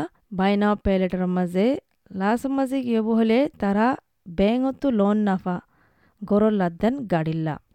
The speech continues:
বে হদ্দিকি যদি তোমার তো বেশা বেশি উদার থাকে আর তোমার তো ওয়াপিস দেয়া পরের, ইয়ান ওইত পারে তোমার ক্রেডিট রেটিং বেশি কম, কিন্তু তোমার তো ক্যাপাসিটি নাই লোন ভরি বললা, এতেল্লা তোমারে রিজেক্ট করা যাব,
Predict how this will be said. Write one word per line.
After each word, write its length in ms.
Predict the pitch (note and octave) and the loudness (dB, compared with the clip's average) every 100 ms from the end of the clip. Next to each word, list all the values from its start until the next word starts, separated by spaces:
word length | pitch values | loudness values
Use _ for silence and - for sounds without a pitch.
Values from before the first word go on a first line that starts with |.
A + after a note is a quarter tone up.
| _ - | _ -14
বে 180 | G3 F#3 | -2 0
হদ্দিকি 560 | F3 F3 G3 G3 C#4 F#4 _ _ _ _ _ | 0 -2 -4 0 2 0 _ _ _ _ _
যদি 200 | F#3+ G#3 C4 | -6 -4 0
তোমার 180 | C4+ B3+ | -2 0
তো 60 | C4+ | 4
বেশা 260 | A#3+ C4 C#4+ | 4 4 2
বেশি 160 | D4 D#4+ | 2 2
উদার 300 | A#3 A3+ A#3+ | 4 2 4
থাকে 320 | C4 C4 D4 E4+ - _ _ - | 2 2 2 0 -2 _ _ -4
আর 100 | G3+ G3 | -2 2
তোমার 180 | G3+ G#3 | 0 2
তো 40 | |
ওয়াপিস 320 | A#3+ A3 G3+ F3+ | 4 4 2 2
দেয়া 160 | G3 G3 | 4 4
পরের, 340 | G3+ G3+ C4 E4 _ _ _ _ - | 4 4 4 2 _ _ _ _ 0
ইয়ান 320 | G#3+ A#3 D#4 E4+ - | 4 4 2 -4 2
ওইত 160 | B3 B3+ - | 6 6 6
পারে 160 | D4 | 4
তোমার 260 | D4+ B3+ C4 - - | 4 4 4 2 0
ক্রেডিট 360 | G3+ G#3 B3+ - | 2 4 4 4
রেটিং 260 | A#3+ B3 B3+ G#3+ | 2 4 2 2
বেশি 200 | G3+ A#3+ | 2 0
কম, 240 | G#3 G#3 D4 F4+ _ - | 2 0 0 -8 _ -12
কিন্তু 340 | G#3 G3+ G3 F#4+ C5 _ _ | -6 -4 0 -2 -2 _ _
তোমার 240 | A3+ A#3+ B3+ - | 4 4 2 -4
তো 80 | - D4+ _ - | 0 0 _ -2
ক্যাপাসিটি 580 | A#3+ A#3+ D#4 D4+ D#4 C#4 B3 | 0 4 2 4 2 4 4
নাই 160 | G#3+ A3+ C#4+ - - - F#3 | 4 2 0 -8 -12 -2 4
লোন 200 | G3 A#3 A3+ | 6 6 4
ভরি 220 | A3 A3 G3+ | 4 4 4
বললা, 260 | F#3 F3+ F3+ - _ _ - | 4 2 0 -4 _ _ -6
এতেল্লা 420 | G3+ G#3 G#3 G3+ A3+ | 0 2 4 4 4
তোমারে 360 | G#3+ G#3 A3 C#4+ B3 | 2 2 4 4 4
রিজেক্ট 280 | F#3 F#3+ F#3 | 2 2 0
করা 220 | F#3 F3 E3+ | 2 2 2
যাব, 240 | F3 | 0